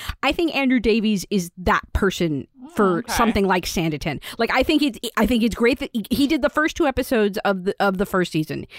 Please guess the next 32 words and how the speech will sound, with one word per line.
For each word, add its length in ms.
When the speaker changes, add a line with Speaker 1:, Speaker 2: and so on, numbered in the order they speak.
Speaker 1:
He, 260
he, 180
I, 180
I 100
think 240
having 320
him 100
come 180
back 220
and 180
do, 460
you 100
know, 140
occasional 600
episodes 580
through 280
seasons 400
two 200
and 120
three 300
is 120
a 40
great 280
idea. 540
But 80
I 80
don't 360
think 200
it 120
should 220
be 160
him 340